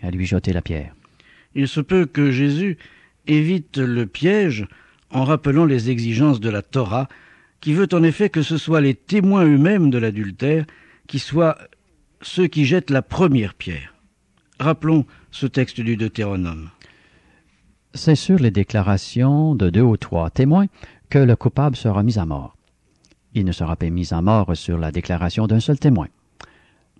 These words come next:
Speaker 1: La main des témoins sera la première pour le mettre à mort.
Speaker 2: Ou bien, Jésus veut-il interroger les témoins sur leur propre attitude ? Sont-ils vraiment purs de cœur dans cette affaire ou au contraire, sont-ils fourbes ?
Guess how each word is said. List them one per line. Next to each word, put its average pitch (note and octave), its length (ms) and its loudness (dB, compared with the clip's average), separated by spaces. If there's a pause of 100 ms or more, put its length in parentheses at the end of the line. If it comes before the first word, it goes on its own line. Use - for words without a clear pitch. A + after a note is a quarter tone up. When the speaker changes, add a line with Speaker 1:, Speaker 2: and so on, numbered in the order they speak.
(240)
Speaker 1:
La F#2+ 220 0
main G2+ 180 2
des F2 140 -2
témoins B2+ 400 2
sera A#2 300 0
la A2+ 100 -2
première D3 500 2
pour D#3 320 0
le B2+ 80 2
mettre D3 220 0
à D#3 80 2
mort. D#2 360 -4 (280)
Speaker 2:
Ou C#3+ 80 -2
bien, D#3+ 180 4 (420)
Jésus C#3+ 360 0
veut-il C3 540 -2 (320)
interroger C#3+ 580 2
les B2+ 140 0
témoins B2+ 320 2
sur B2+ 180 -4
leur A#2 160 -2
propre B2 320 -4
attitude ? A2 720 -8 (320)
Sont-ils D#3 540 0
vraiment C#3+ 400 2
purs D#3+ 340 -2
de B2 80 0
cœur E3 320 0
dans C3 140 -2
cette B2 200 -6
affaire C#3+ 380 -2
ou A#2+ 80 -2
au A2 60 -4
contraire, A#2 420 -4 (300)
sont-ils A#2+ 440 -2
fourbes ? F#2+ 600 -4